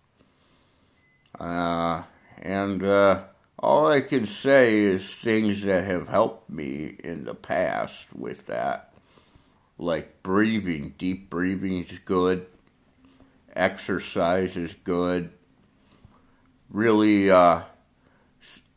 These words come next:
uh, listening and hearing what's around you, stopping, like, slowing down things, slowing your brain down. Really just observing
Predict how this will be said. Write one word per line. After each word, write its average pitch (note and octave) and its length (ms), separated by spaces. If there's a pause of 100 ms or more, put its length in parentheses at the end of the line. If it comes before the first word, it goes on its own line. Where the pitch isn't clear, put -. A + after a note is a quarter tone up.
(400)
uh, F2 500
listening A2 760
and E2+ 220
hearing G2+ 720
what's F#2 300
around F2+ 580
you, G2+ 280
stopping, G3 920
like, E2+ 280
slowing G2+ 540
down F#2 500
things, G2 680
slowing F#2+ 480
your F#2 140
brain F#2 460
down. F#2 680 (1300)
Really G#2 420
just G2+ 380
observing G2+ 1120